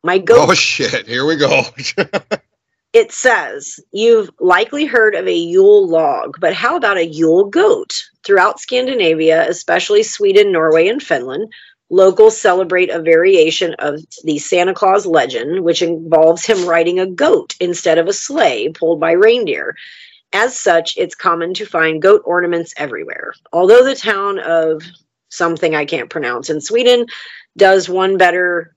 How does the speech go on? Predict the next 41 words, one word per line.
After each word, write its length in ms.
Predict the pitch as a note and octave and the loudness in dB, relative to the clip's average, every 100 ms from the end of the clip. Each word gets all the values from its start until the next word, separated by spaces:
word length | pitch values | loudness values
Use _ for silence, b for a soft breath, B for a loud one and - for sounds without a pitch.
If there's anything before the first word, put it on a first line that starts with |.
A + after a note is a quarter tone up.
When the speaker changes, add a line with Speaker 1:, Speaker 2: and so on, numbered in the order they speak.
| - | -6
Speaker 1:
by 180 | E3 F#3 | -2 0
erecting 560 | D#3 D#3+ E3 - F#3+ | 0 0 -2 0 0
a 120 | E3 D#3 | 2 0
larger-than-life 800 | E3+ C4 C#4 C#4 A#3+ G3+ F3+ - | 2 0 0 -4 -2 -2 -4 -6
straw 500 | - - G#3+ A#3+ G#3+ | -8 -2 0 2 0
goat 480 | D3+ F3 G3 - - | 0 0 0 -2 -8
in 120 | E3 | -6
the 100 | E3 | -4
town 360 | D#3 G3+ A#3 G#3 | -4 -4 -6 -8
square, 580 | - G#3+ G#3+ C#3+ B2+ | -6 0 0 0 -4
whose 220 | E3 E3 - | -6 -6 -4
size 500 | F3+ F#3 F#3+ F#3 - _ _ _ - | 0 2 0 -2 -12 _ _ _ -6
has 180 | G3+ | -2
even 200 | G3+ G3 | 0 0
made 160 | F#3+ F#3 | 0 0
the 80 | F3 | 0
Guinness 280 | E3 D#3+ - | 0 0 -4
Book 180 | D#3 | -2
of 60 | D#3 | -2
World 180 | D3 D#3+ | 0 2
Records. 420 | B3+ B3+ A#3+ G#3+ | 0 0 -4 -4
The 120 | F3+ | -4
goat 260 | D#3+ A#3 A#3 | 2 4 4
structure 360 | - A3 G#3+ | 0 -2 -2
is 200 | E3+ D#3+ | -2 -2
meant 320 | E3+ G3 G#3 - | -2 -2 -2 -4
to 100 | F#3+ | -2
last 400 | D#3+ D#3+ E3 - | -2 -2 -6 -10
from 180 | C#3+ - | -10 -6
Advent 460 | F3+ G3+ G3+ G#3+ | -4 -4 -4 -4
until 280 | F3+ E3+ D3+ | -6 -6 -6
New 140 | D3+ F#3+ | 0 4
Year's 240 | A#3 G#3+ | 4 4
Day, 260 | E3 - - | -2 -6 -4
but 160 | - - | -6 -4
perhaps 840 | D3+ - - _ - A3 - - | -6 -6 -12 _ -8 -8 -8 -8
more 220 | G3+ G#3+ | -2 0
noteworthy 600 | G3 E3+ - E3 D#3+ D#3+ | 2 2 4 2 2 0
than 220 | D#3 D#3 | -2 -4
its 240 | A#2+ C#3+ - | -6 -8 -4
size, 480 | A3+ G3+ D#3 D3 | 0 0 0 -4